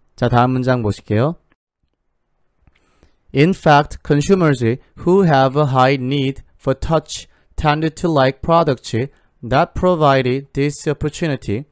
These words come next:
사실 소비자들은 어떤 사람이냐 하면 바로 촉감에 대한 높은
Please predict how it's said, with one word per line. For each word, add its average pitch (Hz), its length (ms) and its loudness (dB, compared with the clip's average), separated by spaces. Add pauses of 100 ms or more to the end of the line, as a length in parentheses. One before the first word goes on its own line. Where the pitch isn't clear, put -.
(420)
사실 156 540 0 (500)
소비자들은 170 760 2 (320)
어떤 165 520 0
사람이냐 143 520 -2
하면 135 360 -4 (300)
바로 117 340 -2 (280)
촉감에 190 680 0
대한 143 400 0 (140)
높은 123 600 -4